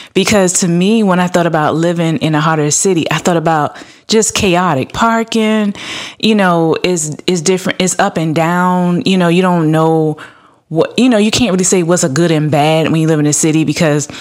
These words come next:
everybody, you know, coming in and out of the city, different walks of life, different type of people.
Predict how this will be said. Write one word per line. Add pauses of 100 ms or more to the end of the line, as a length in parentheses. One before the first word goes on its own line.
(360)
everybody,
you
know,
coming
in
and
out
of
the
city,
different
walks
of
life,
different
type
of
people.